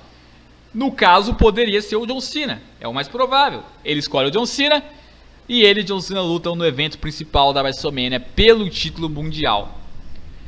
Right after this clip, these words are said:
E mais, quem sabe o Undertaker coloque a carreira em jogo, por que não? E aí ele não precisaria perder.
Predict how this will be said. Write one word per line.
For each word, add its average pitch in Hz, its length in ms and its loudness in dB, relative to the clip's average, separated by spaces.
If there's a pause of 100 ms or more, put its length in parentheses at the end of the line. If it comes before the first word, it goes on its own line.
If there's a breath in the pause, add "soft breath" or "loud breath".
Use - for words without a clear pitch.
(100)
E - 80 -8
mais, 220 400 2
quem 170 140 -4
sabe 175 240 2
o - 20 0
Undertaker 202 480 -2
coloque 233 440 2
a 208 40 -6
carreira 147 300 0
em 127 80 -4
jogo, 107 320 -2
por 165 160 -2
que 156 160 0
não? 117 180 -2 (880 loud breath)
E 196 80 6
aí 208 120 10
ele 240 80 2
não 285 100 0
precisaria 285 580 2
perder. 285 680 0